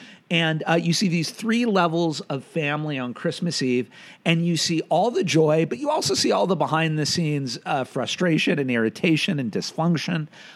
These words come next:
Um, but overall, at the end of this eighty-minute episode, which is just incredible. I mean, you gotta see it 'cause it really captures Christmas Eve.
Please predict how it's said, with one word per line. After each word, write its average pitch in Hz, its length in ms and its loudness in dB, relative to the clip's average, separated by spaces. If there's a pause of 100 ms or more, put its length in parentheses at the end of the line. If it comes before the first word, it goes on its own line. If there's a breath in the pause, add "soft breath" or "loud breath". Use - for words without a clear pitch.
(100)
Um, 165 240 2
but 202 240 0 (220)
overall, 220 640 2
at 175 100 0
the 160 140 0
end 170 120 0
of 190 60 0
this 180 160 0
eighty-minute 156 400 0
episode, 135 640 0 (380 loud breath)
which 196 180 2
is 226 100 0
just 302 380 2
incredible. 113 400 -2
I 156 80 2
mean, 175 120 2
you 190 80 0
gotta 233 320 4
see 208 220 4
it 160 80 2
'cause 160 160 4
it 196 100 0
really 247 240 4
captures 170 500 4
Christmas - 460 0
Eve. 147 200 4